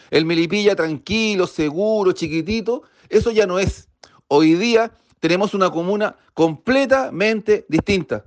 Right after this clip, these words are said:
El año noventa éramos treinta y ocho mil los melipillanos. Hoy día somos una comuna de ciento cuarenta y un mil habitantes. Ese es el Melipilla de hoy día.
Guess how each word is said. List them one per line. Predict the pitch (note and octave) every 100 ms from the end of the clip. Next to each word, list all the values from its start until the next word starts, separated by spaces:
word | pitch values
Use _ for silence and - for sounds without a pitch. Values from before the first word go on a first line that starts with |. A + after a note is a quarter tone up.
| _ _ _ _ _
El | C#3 E3+
año | A#3 C4 B3+
noventa | A3+ A#3 B3 G3+ B3 - -
éramos | G#3+ G#3+ G#3+ -
treinta | G3 F#3+ F#3+
y | F#3+
ocho | G3+ G3+ G3
mil | G#3+ B3 -
los | D#3+
melipillanos. | F3+ E3+ E3 F3 E3+ C3+ A2 _ _ _ -
Hoy | D#3+
día | F3 A#3 A#3
somos | A3+ A3+ G3
una | G#3 F#3+
comuna | F#3 G3+ A3+ G#3
de | G3 -
ciento | - B3+ B3+ B3 B3 G#3
cuarenta | G#3 G3+ G3 G3
y | F#3+
un | F#3 F3+
mil | A#3 B3+ -
habitantes. | - G3+ G#3 G#3 G#3 F#3+ - - _ _ _ -
Ese | C4+ C4+
es | B3+
el | B3 A3+
Melipilla | G#3+ G#3 A3+ B3 A#3
de |
hoy | G#3+ G#3
día. | A#3 F#3 A#2